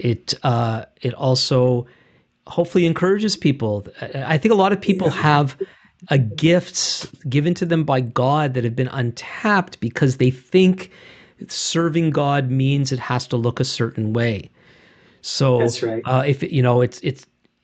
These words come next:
Speaker 1: you know, ministry is the, is, is seen as, like, the, the, the big one. But then, you know, uh, doctors and nurses, sure. <coughs> But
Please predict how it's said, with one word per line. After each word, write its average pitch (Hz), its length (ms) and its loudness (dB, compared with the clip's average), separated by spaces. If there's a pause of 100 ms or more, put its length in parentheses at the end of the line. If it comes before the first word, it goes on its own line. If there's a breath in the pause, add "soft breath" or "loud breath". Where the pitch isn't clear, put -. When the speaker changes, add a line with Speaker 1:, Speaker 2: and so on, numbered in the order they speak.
(200)
Speaker 1:
you 143 100 -4
know, 131 40 -6
ministry 139 640 2
is 107 160 -4
the, 120 180 0
is, 120 400 -4
is 113 200 -4
seen 135 380 2
as, 113 280 -4
like, 113 240 -4
the, 110 380 -2 (440)
the, - 260 -8 (100)
the 127 80 0
big 143 340 0
one. 113 200 0
But 147 160 0 (160 loud breath)
then, 247 180 0
you 220 120 2
know, 180 200 2 (260 loud breath)
uh, - 60 -12 (640)
doctors 139 600 0
and 131 180 2
nurses, 127 800 0
sure. 151 760 -2
<coughs> - 720 -2
But 139 320 0